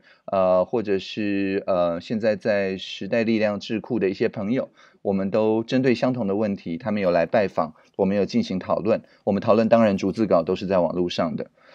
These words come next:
那我觉得不管哪一个政党，现在都面临一个所谓的去除中介的这个状态，就是以前你要透过政党表达意见比较会被听到，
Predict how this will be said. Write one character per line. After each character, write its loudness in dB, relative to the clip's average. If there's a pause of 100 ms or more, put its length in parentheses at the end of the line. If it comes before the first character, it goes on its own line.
(320)
那 8
我 8
觉 2
得 8
不 -4
管 6
哪 4
一 0
个 0
政 2
党， 0
现 2
在 6
都 4
面 2
临 0
一 2
个 6
所 2
谓 8
的 8 (200)
去 -2
除 -4
中 2
介 0
的 -4
这 -4
个 0
状 -2
态， 0 (340)
就 -6
是 -4
以 2
前 4
你 6
要 4
透 2
过 4
政 0
党 -2
表 2
达 4
意 0
见 -2
比 -4
较 2
会 2
被 2
听 -4
到， -2